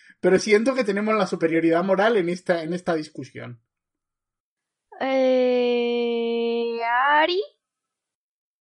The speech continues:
Speaker 1: Eh, sí.
Speaker 2: Tú has hablado con Lita durante bastante tiempo antes de que pasara toda esta movida.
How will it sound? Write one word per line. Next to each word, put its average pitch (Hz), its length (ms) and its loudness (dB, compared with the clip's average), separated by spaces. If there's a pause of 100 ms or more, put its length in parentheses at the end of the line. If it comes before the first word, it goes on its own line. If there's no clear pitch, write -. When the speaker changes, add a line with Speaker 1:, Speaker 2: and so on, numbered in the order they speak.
(720)
Speaker 1:
Eh, 123 280 -16
sí. 165 360 -18 (400)
Speaker 2:
Tú 269 180 -2
has 330 180 2
hablado 330 420 6
con 285 240 0
Lita 277 380 0
durante 233 480 -2
bastante 233 500 -8
tiempo 233 480 -12
antes 220 300 -12
de 226 100 -12
que 220 100 -12
pasara 220 400 -8
toda 202 200 -14
esta - 160 -20
movida. 214 340 -20